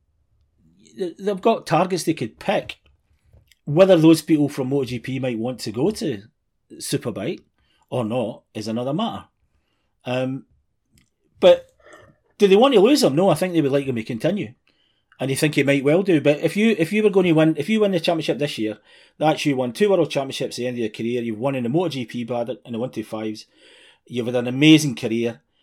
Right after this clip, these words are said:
He talked about his kids and all that stuff at the weekend. Yeah, I mean, you know, but he probably doesn't want to spend so much time away from home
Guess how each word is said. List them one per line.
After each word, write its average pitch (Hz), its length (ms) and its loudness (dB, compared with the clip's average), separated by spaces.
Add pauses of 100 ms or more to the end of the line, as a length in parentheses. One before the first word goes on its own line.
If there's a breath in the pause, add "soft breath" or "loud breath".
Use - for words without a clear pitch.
(140)
He 120 120 -8
talked 151 260 -2
about 151 120 0
his 151 120 -2
kids 143 400 0
and 143 100 -2
all 135 120 -2
that 131 200 0
stuff - 220 -10
at 123 40 -8
the 117 80 -6
weekend. 127 540 -6 (800 soft breath)
Yeah, 151 540 6
I 135 80 -6
mean, 143 380 -2 (460)
you 156 140 0
know, 156 360 2
but 139 200 -4 (360)
he 147 260 -4
probably 175 380 4
doesn't 170 320 2
want 160 180 0
to 123 40 -6
spend 123 320 -4
so 143 260 2
much 131 200 -6
time 123 220 -6
away 117 200 -6
from 104 200 -12
home 120 380 -6